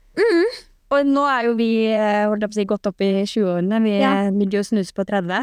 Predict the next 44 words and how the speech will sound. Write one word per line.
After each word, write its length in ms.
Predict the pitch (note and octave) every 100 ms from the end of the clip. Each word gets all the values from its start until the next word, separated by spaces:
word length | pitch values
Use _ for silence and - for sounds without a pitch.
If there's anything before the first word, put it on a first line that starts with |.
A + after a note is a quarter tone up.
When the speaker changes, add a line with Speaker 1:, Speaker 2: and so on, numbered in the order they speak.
| C4
Speaker 2:
Så 160 | - B3 A3+ G#3+
jeg 100 | A3+
føler 180 | B3+ A3+
at 60 | A#3
det 80 | G#3+
er 80 | G3+
på 100 | A#3
en 60 |
måte 180 | A3+ A3
ikke 140 | G#3+
noe 80 | G#3
sånn 160 | G3+ G3
at 100 | G3
det 140 | G3+ F3 F3+ _ _ -
ikke 260 | A3 - G3
er 60 |
sosialt 540 | F#3 F#3 - G3 F#3 F3+ -
akseptert. 640 | G3 - F#3 A3 F#3+ -
Altså, 640 | G#3 G#3+ G#3+ G3+ G3+ G3+ G3+ - - - A3 G3+
alle 220 | A#3+ G#3
venner 180 | A3+ G#3
og 80 | F#3
sånn, 120 | G#3
og 60 | G3+
de 120 | G#3
vennene 240 | G3 G3
man 120 | F#3+ F#3+
har, 120 | F#3+
de 80 | G3
forstår 520 | G#3 - - F3 E3+
jo 60 | F3
det. 120 | G3 C4+ - - -
Speaker 1:
Ja. 240 | C4+ A3
Speaker 2:
Men, 360 | A#3 A#3+ A#3+ A#3+
eh, 440 | A#3+ A#3 A#3 A3+ A3+ A3+ G#3+
hvis 120 | A3+
det 40 |
er 80 | C4
noen 120 | A#3
som 120 | G#3 A3+
er 120 | G#3+
litt 140 | G#3+ -
yngre 300 | A#3 A#3
da, 100 | D#4